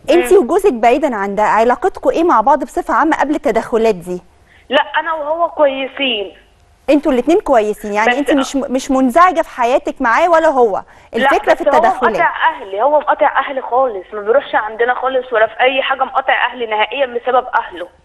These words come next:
Speaker 1: طيب، ه-، انا بصي،
Speaker 2: ماشي،
Speaker 1: احنا ه-،
Speaker 2: ورا أمه.
Speaker 1: هنرد عليكي حاضر يا ام مالك. هي بس الفكره ان احيانا كتير خلاص مش كل هيتوافق، احنا بالعافيه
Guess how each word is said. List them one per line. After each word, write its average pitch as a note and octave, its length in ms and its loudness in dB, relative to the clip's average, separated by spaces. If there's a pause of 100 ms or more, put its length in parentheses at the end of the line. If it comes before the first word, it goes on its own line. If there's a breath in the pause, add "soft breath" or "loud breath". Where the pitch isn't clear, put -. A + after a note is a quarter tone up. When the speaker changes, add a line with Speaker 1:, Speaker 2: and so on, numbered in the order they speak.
(160)
Speaker 1:
طيب، - 340 0
ه-، C4 200 -2
انا C4 180 -2
بصي، B3 160 -2
Speaker 2:
ماشي، B3+ 40 4
Speaker 1:
احنا C#4 160 2
ه-، C#4+ 40 4
Speaker 2:
ورا C#4+ 240 4
أمه. F3+ 260 -8 (180)
Speaker 1:
هنرد C4 560 0
عليكي B3+ 460 -2
حاضر B3+ 280 -2
يا B3+ 100 -2
ام G#3 120 -4
مالك. C#4 240 -2
هي A3+ 60 2
بس C#4+ 180 -2
الفكره - 380 -2
ان G#3+ 180 -4
احيانا C#4 600 0
كتير D4+ 400 -2
خلاص C4 400 0
مش G#3 340 -14
كل F4 200 0
هيتوافق، A#3 580 0
احنا A3+ 180 -6
بالعافيه A3+ 540 0